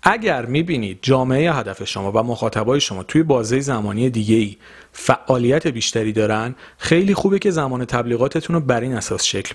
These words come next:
بدین. یعنی ببینید جامعهٔ هدف شما تو چه تایمی فعال ترن، تبلیغتون رو تو اون تایم انجام بدین، تو اون بازهٔ زمانی انجام بدین. توی، اه، هر تایمی شاید برای شما مناسب نباشه،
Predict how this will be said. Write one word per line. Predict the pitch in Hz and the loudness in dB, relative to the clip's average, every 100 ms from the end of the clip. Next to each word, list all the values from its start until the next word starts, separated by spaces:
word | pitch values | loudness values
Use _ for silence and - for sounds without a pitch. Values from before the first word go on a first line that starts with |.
| 98 | -2
بدین. | 98 98 - - - - | -2 -6 -10 -20 -20 0
یعنی | 127 165 | 2 4
ببینید | 185 147 117 104 | 4 2 -2 0
جامعهٔ | 127 123 123 123 120 | 0 0 0 0 0
هدف | 120 120 - | -2 -2 -4
شما | 117 - 117 131 113 - | -4 -2 0 0 -2 -4
تو | 117 | -4
چه | 104 160 | 0 0
تایمی | 196 185 | 0 -2
فعال | 139 117 - 113 | -2 -4 -2 -6
ترن، | 110 107 107 110 | -4 -2 -2 -4
تبلیغتون | 120 117 127 156 - | -4 -2 0 -2 0
رو | 165 | -2
تو | - | -2
اون | 139 147 | 0 2
تایم | 135 101 98 | 2 -2 -2
انجام | 95 95 92 | -2 -2 -2
بدین، | 90 92 90 - _ _ _ - - - - - | -2 -4 -6 -12 _ _ _ -20 -20 -20 -14 0
تو | 156 | 4
اون | 175 | 6
بازهٔ | 143 113 107 | 4 4 0
زمانی | 101 104 98 98 95 | 0 -2 -2 -2 -4
انجام | 95 98 92 | -2 -2 -2
بدین. | 92 90 90 _ _ _ - - _ - | -4 -6 -10 _ _ _ -20 -20 _ -2
توی، | 135 131 127 131 131 123 123 - - _ - | 2 4 4 2 0 -2 -4 -10 -20 _ -6
اه، | 127 | -2
هر | 117 113 131 127 123 | 0 0 0 0 -2
تایمی | - - 135 147 160 | -2 -2 -2 -2 -2
شاید | 156 156 151 | 0 0 0
برای | 139 123 120 | -2 -2 -2
شما | 113 117 131 | -2 -2 0
مناسب | 139 120 - 135 131 | 0 -2 0 -2 0
نباشه، | 135 139 113 90 - - | 0 0 0 -2 -2 -6